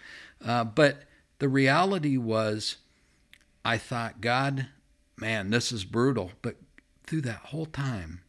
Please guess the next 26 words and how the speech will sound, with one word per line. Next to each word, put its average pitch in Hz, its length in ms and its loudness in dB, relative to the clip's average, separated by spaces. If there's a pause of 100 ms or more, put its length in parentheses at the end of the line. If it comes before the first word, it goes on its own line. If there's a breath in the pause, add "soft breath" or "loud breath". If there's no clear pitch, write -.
(100)
I 101 100 -8
trusted 107 560 -6
the 104 80 -4
Lord. 87 420 -8 (500 loud breath)
And 95 280 -2 (220)
to 113 140 -6
this 104 240 -4
day, 117 400 -2
I've 92 240 -8
used 110 500 0
this 90 300 -8
to, 85 400 -10 (160)
to 90 200 -8
be 87 360 -4
an 98 100 -6
inspiration 101 680 -4
to 90 60 -10
him 123 220 -4
to 113 80 -4
say, 101 300 -6 (380 loud breath)
"Are 123 120 -4
you 180 160 -6
ready 131 300 -2
to 120 100 -4
die?" 95 440 -12 (480 loud breath)
Because 104 400 -4